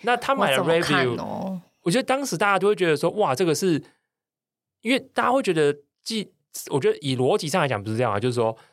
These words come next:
Speaker 1: Substack 它发明的内部的一个，一个 matrix，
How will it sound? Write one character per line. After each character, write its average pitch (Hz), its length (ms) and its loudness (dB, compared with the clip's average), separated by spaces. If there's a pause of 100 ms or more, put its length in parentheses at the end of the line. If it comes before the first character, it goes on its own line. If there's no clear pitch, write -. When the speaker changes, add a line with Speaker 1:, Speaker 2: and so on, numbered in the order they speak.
(220)
Speaker 1:
Substack 160 540 0 (300)
它 156 460 2
发 165 260 0
明 120 200 -4
的 113 80 0
内 151 200 2
部 131 160 -4
的 117 140 2
一 110 60 -2
个， 101 360 -2 (140)
一 127 80 -6
个 117 160 -2
matrix， 117 560 -2